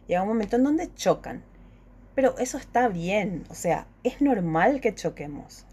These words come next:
Lo que no está bien es que no hagamos nada al respecto.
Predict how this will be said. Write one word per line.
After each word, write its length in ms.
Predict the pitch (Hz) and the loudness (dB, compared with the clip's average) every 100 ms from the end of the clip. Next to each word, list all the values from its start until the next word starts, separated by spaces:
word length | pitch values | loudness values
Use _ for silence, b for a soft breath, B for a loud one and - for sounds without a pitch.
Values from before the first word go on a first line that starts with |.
| - | -6
Lo 260 | 175 185 | 2 2
que 100 | 185 | 2
no 560 | 175 180 208 247 320 359 | -2 -2 2 2 2 -2
está 380 | 220 - - 214 | -10 -8 0 0
bien 360 | 196 202 254 254 | 0 0 0 0
es 180 | 175 - | -4 -8
que 300 | - 185 - B B - | -6 -4 -6 B B -6
no 100 | 185 | 0
hagamos 340 | 165 156 175 | 2 2 -2
nada 440 | 165 170 156 156 165 | -4 -2 -2 0 -2
al 220 | - 165 | 0 -2
respecto. 580 | 170 - - - - - | -2 -8 -14 -20 -20 -20